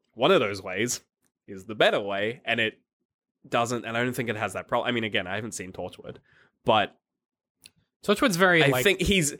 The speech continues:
Speaker 1: if
Speaker 2: he
Speaker 1: anything, he's put himself in a situation where he either rises to the plate, which is, that's a good thing, 'cause
Speaker 2: Yeah.
Speaker 1: then he, he succeeds and does really well,
Speaker 2: Yeah.
Speaker 1: or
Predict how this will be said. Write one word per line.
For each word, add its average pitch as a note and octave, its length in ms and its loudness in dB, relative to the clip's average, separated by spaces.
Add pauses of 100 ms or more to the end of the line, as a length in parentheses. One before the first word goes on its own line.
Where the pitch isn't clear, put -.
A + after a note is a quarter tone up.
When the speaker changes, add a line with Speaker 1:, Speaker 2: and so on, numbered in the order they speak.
(300)
Speaker 1:
if D#3+ 120 2
Speaker 2:
he F#3 100 4
Speaker 1:
anything, E3+ 460 2
he's B2 220 -2
put - 220 2
himself C#3+ 360 2
in B2+ 80 -2
a A#2+ 40 0
situation A2+ 680 0
where G2+ 140 0
he A2 100 -2 (100)
either D#3+ 160 6
rises B2+ 460 2
to A2 100 -2
the G#2 100 -4
plate, - 380 -2 (360)
which A2+ 180 -4
is, G2 220 -2 (360)
that's A2+ 220 0
a G2 40 -4
good B2+ 220 0
thing, C3 420 -6
'cause G2+ 180 0
Speaker 2:
Yeah. - 40 -10
Speaker 1:
then G2 160 2
he, F#2+ 240 -4
he G2+ 180 -4
succeeds G2+ 480 -2
and F#2+ 140 -6
does F#2 160 -4
really F#2 180 -6
well, G#2+ 260 2
Speaker 2:
Yeah. C3 160 -4 (200)
Speaker 1:
or A2+ 600 6